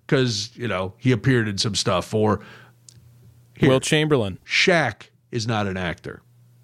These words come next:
Speaker 1: Shaq was in a couple movies.
Speaker 2: He's in Grown Ups Two. That's, like, one of my top ten movies of all time, all right?
Speaker 1: Shaq was in Grown Ups Two?
Speaker 2: He was, yeah.
Speaker 1: I thought he was only in Kazam and Blue Chips.
Speaker 2: Uh, yeah, Kazam as well, I know. But I, I don't think I've seen Blue Chips.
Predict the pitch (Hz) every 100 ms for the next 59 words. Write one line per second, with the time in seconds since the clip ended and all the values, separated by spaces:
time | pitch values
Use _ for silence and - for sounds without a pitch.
0 | _ - _ - - - - - - 139
1 | 113 117 107 104 90 123 92 90 147 202
2 | 104 120 131 151 143 135 135 113 - -
3 | 107 98 104 - 110 107 113 107 107 -
4 | 104 87 110 92 92 90 92 92 104 92
5 | - 101 92 104 98 98 - 175 190 202
6 | 180 143 170 180 127 - 160 202 320 -
7 | - 208 208 185 185 220 156 139 147 160
8 | 110 - _ _ _ _ 226 262 247 214
9 | 196 214 208 202 143 165 147 190 233 160
10 | 127 170 240 - 107 - - - _ _
11 | _ 120 113 113 135 143 - 151 151 160
12 | 156 139 139 131 117 113 110 104 98 -
13 | 131 117 - 123 123 123 143 156 151 -
14 | 147 117 113 107 95 90 -